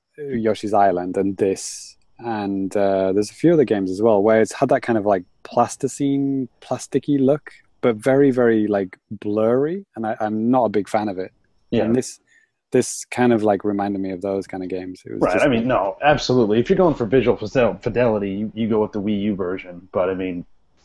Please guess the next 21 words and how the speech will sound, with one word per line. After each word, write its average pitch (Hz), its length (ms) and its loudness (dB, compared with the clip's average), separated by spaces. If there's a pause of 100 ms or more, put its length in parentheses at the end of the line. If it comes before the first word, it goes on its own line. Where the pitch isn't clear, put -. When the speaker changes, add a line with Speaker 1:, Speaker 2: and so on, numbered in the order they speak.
Speaker 2:
I 110 140 4
don't 98 160 4
know. 98 240 4
I 104 100 2
mean, 107 380 0
I, 120 180 2
I 104 160 0
could 127 160 0
be 104 120 0
tempted 92 360 -10
to - 120 -20
double 92 260 -2
dip 98 280 -4
'cause 101 140 -2
I, 139 120 6
I 123 300 2
really 139 260 4
Speaker 1:
Uh, - 40 2
Speaker 2:
liked 208 220 -2
Woolly 95 220 -4
World. 92 280 -8